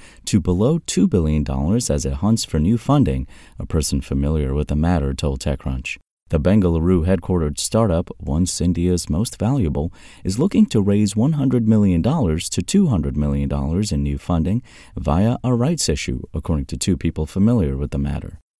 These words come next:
The EdTech Group's chief executive and co-founder, Baiju Ravindran, is likely to invest in the new funding,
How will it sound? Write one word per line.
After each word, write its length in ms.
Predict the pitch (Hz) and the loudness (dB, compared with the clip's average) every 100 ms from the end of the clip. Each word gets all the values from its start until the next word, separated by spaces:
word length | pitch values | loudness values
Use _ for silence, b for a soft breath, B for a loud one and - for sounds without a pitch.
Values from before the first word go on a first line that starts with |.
| - | 0
The 220 | 107 117 | 4 4
EdTech 240 | 110 117 | 4 0
Group's 380 | - 110 107 - | 2 2 2 -2
chief 260 | - 143 117 | -2 0 0
executive 560 | 85 101 104 98 90 | 0 2 2 2 0
and 160 | 85 78 | 0 -2
co-founder, 580 | - 131 - 76 73 95 | 0 -2 0 -2 0 -2
Baiju 480 | 82 80 82 85 80 | 0 0 2 0 0
Ravindran, 580 | 69 87 113 107 82 85 | -4 2 2 2 2 0
is 240 | 80 - | -2 -4
likely 320 | - - - 196 | -6 -4 -4 -2
to 160 | 107 | 0
invest 380 | - 87 85 - | 0 0 -2 0
in 140 | 82 | -2
the 100 | 78 | 0
new 160 | 78 113 | 0 0
funding, 460 | - 73 67 76 | 0 -2 -2 -2